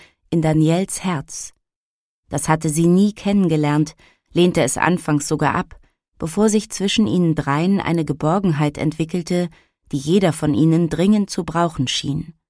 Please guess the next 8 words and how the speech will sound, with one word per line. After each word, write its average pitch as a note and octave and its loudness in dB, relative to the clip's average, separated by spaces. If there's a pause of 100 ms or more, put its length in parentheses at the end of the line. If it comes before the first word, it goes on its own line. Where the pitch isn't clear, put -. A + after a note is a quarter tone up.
(760)
Denn C#3+ 0
eine G3 2
Gemeinsamkeit E3 0
verband E3+ 0
sie C3+ -6
von D3 -4
Anfang F#3 -2
an: D#3 -2